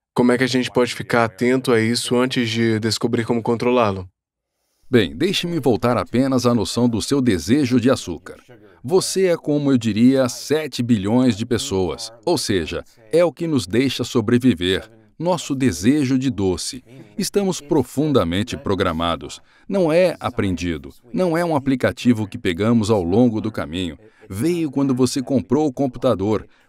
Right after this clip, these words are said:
Speaker 2: Foi embutido no disco rígido que procuraremos doce. Por quê? Porque o sabor doce nos diz que a comida é segura. Ele nos diz que está maduro, o que significa mais alto em nutrientes.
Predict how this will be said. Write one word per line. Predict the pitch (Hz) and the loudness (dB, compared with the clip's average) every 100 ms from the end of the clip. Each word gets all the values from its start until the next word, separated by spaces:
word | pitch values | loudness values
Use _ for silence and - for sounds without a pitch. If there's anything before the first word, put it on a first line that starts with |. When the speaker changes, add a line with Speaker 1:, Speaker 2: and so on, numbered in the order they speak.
| 117 | -6
Speaker 2:
Foi | 196 196 | 0 2
embutido | 185 156 131 - 151 147 | 0 2 0 2 0 2
no | 135 | 2
disco | 107 127 - 87 | 2 0 0 0
rígido | 95 135 110 90 80 - - | 2 2 2 -2 -8 -12 -10
que | 185 | -8
procuraremos | 185 180 185 175 139 143 156 139 | -4 -2 2 2 2 2 -2 -4
doce. | - 123 127 - 143 123 107 - | 2 4 4 2 -8 -16 -20 -12
Por | 113 | -10
quê? | 135 165 196 - - 123 - - | 2 2 2 -4 -20 -20 -20 -6
Porque | 226 - 202 | -6 -4 0
o | 185 | 0
sabor | - 175 117 156 120 | 2 0 0 0 2
doce | 117 151 - | 2 2 0
nos | 156 139 92 | 0 0 2
diz | 117 139 | 2 2
que | 143 | -2
a | |
comida | - 117 95 117 131 | -2 -2 0 0 0
é | |
segura. | 151 139 110 143 127 80 - - - - | -2 0 2 4 2 -2 -8 -20 -12 -4
Ele | 202 170 | -2 2
nos | 127 90 | 0 2
diz | 208 156 - | 0 -2 -2
que | 156 | -6
está | - 160 | -4 -4
maduro, | 170 120 123 160 98 - | -2 0 2 2 0 -6
o | - | -6
que | 90 | -6
significa | - 104 151 127 165 185 165 | -4 -4 -4 -4 -6 -4 -4
mais | 147 208 120 | -2 -2 0
alto | 120 160 147 | 2 2 0
em | 151 | -2
nutrientes. | 143 147 107 113 - 78 - | -2 0 2 2 -2 -8 -14